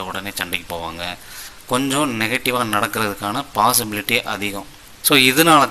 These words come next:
தான் இவங்களை எல்லாருமே "ஒரு அமுக்னி, இவன் ஒரு ஃப்ராடு, பொய் சொல்லுவான், எல்லாத்தையும் மறைச்சுப்பான், எதையும் வெளிப்படையா செய்ய மாட்டான், திருட்டு பைய, திருட்டு புத்தி இருக்கு, குதர்க்க புத்தி இருக்கு" அப்படின்னு இவங்கள முத்திர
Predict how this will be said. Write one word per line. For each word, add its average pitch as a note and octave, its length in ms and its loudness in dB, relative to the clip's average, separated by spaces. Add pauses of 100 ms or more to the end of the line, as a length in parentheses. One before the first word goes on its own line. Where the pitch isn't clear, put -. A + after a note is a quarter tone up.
தான் C3+ 180 6
இவங்களை A#2 340 2
எல்லாருமே A2+ 380 4 (180)
"ஒரு G#2 200 2
அமுக்னி, G2+ 380 -2 (300)
இவன் A2+ 220 0
ஒரு - 160 -6
ஃப்ராடு, G2+ 400 2 (400)
பொய் B2 180 2
சொல்லுவான், F#2+ 400 -2 (260)
எல்லாத்தையும் A2+ 380 2
மறைச்சுப்பான், F#2+ 500 -2 (460)
எதையும் A#2 240 4
வெளிப்படையா G#2+ 400 2
செய்ய G2+ 180 0
மாட்டான், F2+ 320 -4 (320)
திருட்டு - 300 -4
பைய, F#2+ 160 6 (260)
திருட்டு A2+ 240 -4
புத்தி G#2 240 -6
இருக்கு, - 280 -10 (320)
குதர்க்க B2+ 360 0
புத்தி G#2 240 -4
இருக்கு" G2 240 -6 (160)
அப்படின்னு A2 360 0 (140)
இவங்கள A2 320 -4 (140)
முத்திர A2 240 0